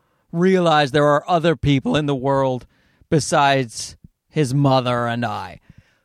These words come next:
We, you know what? I'll get into this in a second. I'm just a little bit worried that the kid doesn't see enough people. You know, like, he seems happy and all,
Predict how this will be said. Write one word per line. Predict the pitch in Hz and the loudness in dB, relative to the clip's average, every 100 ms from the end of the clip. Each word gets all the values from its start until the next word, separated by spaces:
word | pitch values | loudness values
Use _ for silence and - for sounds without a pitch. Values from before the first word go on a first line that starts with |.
| _ - | _ -4
We, | 233 302 269 240 _ | 0 0 -2 -10 _
you | 262 | -4
know | 330 | 0
what? | 294 269 | 2 0
I'll | 247 277 | 0 -2
get | 294 262 | -2 0
into | 220 196 | 0 2
this | 180 175 - | 0 -2 -4
in | 143 | -6
a | |
second. | 120 - 156 139 147 143 - | -6 -2 -2 0 -4 -6 -6
I'm | 160 214 | -2 -2
just | 240 208 | -2 -2
a | 185 | 0
little | 175 214 214 185 | 2 2 0 0
bit | 143 160 | 0 -2
worried | 139 139 143 147 147 - _ _ _ | 0 2 2 2 -2 -8 _ _ _
that | 143 139 - | -4 -4 -4
the | 117 | -14
kid | - 147 165 151 131 - _ _ _ | -4 2 2 2 -2 -14 _ _ _
doesn't | - 151 131 139 | 0 0 0 -6
see | - - 160 147 147 143 - | -6 -4 0 0 0 -4 -8
enough | 120 120 131 127 - _ _ | -4 0 0 0 -6 _ _
people. | - 165 156 - - - _ _ _ _ _ | -8 -4 -4 -6 -14 -16 _ _ _ _ _
You | - 143 | -4 0
know, | 139 151 | 2 2
like, | 151 147 | 2 0
he | 269 | 0
seems | 254 370 381 127 | 0 0 -2 -2
happy | 202 247 139 117 104 | 0 -2 -6 -12 -8
and | 120 117 | -6 -4
all, | 113 107 110 | -6 -8 -12